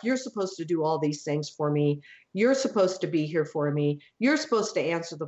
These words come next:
phone when I call." So then, so then the, that piece now, um,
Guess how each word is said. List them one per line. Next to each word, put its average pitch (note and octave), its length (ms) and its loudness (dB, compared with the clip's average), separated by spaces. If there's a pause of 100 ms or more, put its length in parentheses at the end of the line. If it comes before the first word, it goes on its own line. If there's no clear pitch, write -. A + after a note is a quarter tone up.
phone D3+ 220 -2
when C#3 140 -2
I C3 80 -2
call." C3+ 500 -2 (160)
So - 160 2
then, D4+ 380 2 (260)
so - 240 0
then C4 300 0
the, G3+ 260 0 (520)
that G3 360 0 (240)
piece G#3 580 -10
now, E3 800 -2 (460)
um, E3 460 -2